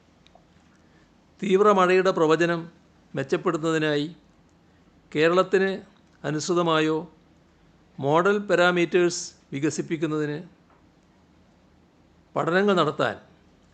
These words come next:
കാലാവസ്ഥാ വ്യതിയാന പഠന കേന്ദ്രത്തോട് ആവശ്യപ്പെടും.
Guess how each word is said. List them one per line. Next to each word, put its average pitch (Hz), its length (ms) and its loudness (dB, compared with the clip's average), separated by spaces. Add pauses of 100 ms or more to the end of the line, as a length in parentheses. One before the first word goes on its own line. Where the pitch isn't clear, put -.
കാലാവസ്ഥാ 180 640 2
വ്യതിയാന 160 480 0 (240)
പഠന 143 300 -2
കേന്ദ്രത്തോട് 139 600 -4 (400)
ആവശ്യപ്പെടും. 120 640 -8